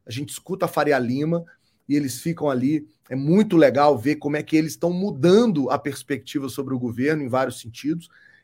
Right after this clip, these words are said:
É, você imagina, na pesquisa de março, havia uma expectativa de que a,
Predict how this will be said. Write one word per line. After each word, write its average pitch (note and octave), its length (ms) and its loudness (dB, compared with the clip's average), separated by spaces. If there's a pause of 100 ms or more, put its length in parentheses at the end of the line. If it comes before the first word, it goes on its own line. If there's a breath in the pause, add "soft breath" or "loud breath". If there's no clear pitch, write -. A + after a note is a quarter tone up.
É, C#3 680 0 (360)
você - 160 -8
imagina, D#3+ 440 -2
na C#3 140 -4
pesquisa D#3+ 420 -8
de D3 100 -6
março, C#3 760 -4 (380 soft breath)
havia C#3 420 -4
uma F3+ 160 -2
expectativa D#3+ 600 -6
de E3 80 -16
que - 80 -6
a, E3 120 -6